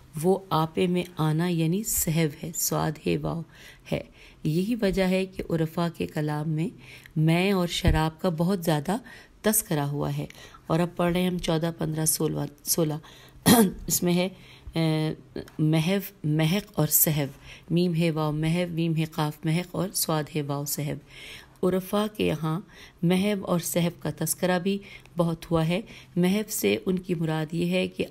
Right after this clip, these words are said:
आरिफ उस मकाम पर पहुँच जाता है जहाँ अपनी ज़ात को फ़ना करके ज़ात हक़ में महव हो जाता है,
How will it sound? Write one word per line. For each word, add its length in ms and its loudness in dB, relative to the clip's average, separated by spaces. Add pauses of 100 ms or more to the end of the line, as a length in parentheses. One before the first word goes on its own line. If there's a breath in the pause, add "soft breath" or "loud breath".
आरिफ 420 0 (120)
उस 160 -4
मकाम 400 -2
पर 160 -2
पहुँच 280 -2
जाता 340 0
है 220 0 (460 loud breath)
जहाँ 320 2
अपनी 280 0
ज़ात 440 -2 (500 loud breath)
को 240 2 (120)
फ़ना 360 2
करके 500 -2 (400 loud breath)
ज़ात 400 0
हक़ 340 -2
में 100 4
महव 400 0
हो 100 0
जाता 320 -6
है, 160 -2